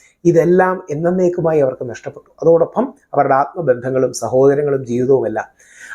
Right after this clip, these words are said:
അവരെ കോൺട്രിബ്യൂട്ട് ചെയ്യാൻ നമ്മുടെ മുഖ്യമന്ത്രിയുടെ ദുരിതാശ്വാസ നിധിയിലേക്കാകാം, ഇനി പാർട്ടി വൈസ്, കോൺഗ്രസോ ബി ജെ പിയോ കമ്മ്യൂണിസ്റ്റ് പാർട്ടി വൈസ് നിങ്ങൾ ചെയ്യുന്നതാകാം, അല്ലെങ്കിൽ പ്രധാനമന്ത്രിയുടെ ഡിസാസ്റ്റർ റിലീഫ് ഫണ്ടിലേക്കാകാം. നമ്മളാൽ കഴിയുന്ന ചെറിയ ഫണ്ടുകൾ കൊടുക്കുക. കാര്യം,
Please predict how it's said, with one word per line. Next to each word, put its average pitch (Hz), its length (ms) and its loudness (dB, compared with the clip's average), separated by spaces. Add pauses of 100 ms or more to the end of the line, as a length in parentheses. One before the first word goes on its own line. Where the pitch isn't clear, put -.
അവരെ 170 260 2
കോൺട്രിബ്യൂട്ട് 151 560 -4
ചെയ്യാൻ 127 280 0
നമ്മുടെ 135 220 0
മുഖ്യമന്ത്രിയുടെ 143 600 0
ദുരിതാശ്വാസ 127 640 0
നിധിയിലേക്കാകാം, 117 1200 -2
ഇനി 139 260 2
പാർട്ടി 139 300 2
വൈസ്, 117 240 -2
കോൺഗ്രസോ 131 460 0
ബി 120 120 -2
ജെ 131 120 2
പിയോ 123 200 0
കമ്മ്യൂണിസ്റ്റ് 120 600 -6
പാർട്ടി 127 300 0
വൈസ് 139 280 0
നിങ്ങൾ 117 340 0 (340)
ചെയ്യുന്നതാകാം, 123 760 0
അല്ലെങ്കിൽ 127 320 0
പ്രധാനമന്ത്രിയുടെ 147 720 0
ഡിസാസ്റ്റർ 131 520 -4
റിലീഫ് 123 240 -10
ഫണ്ടിലേക്കാകാം. 113 640 -2 (500)
നമ്മളാൽ 185 360 2
കഴിയുന്ന 131 360 -2
ചെറിയ 170 300 4
ഫണ്ടുകൾ 117 360 -6
കൊടുക്കുക. 113 580 -10
കാര്യം, 127 360 2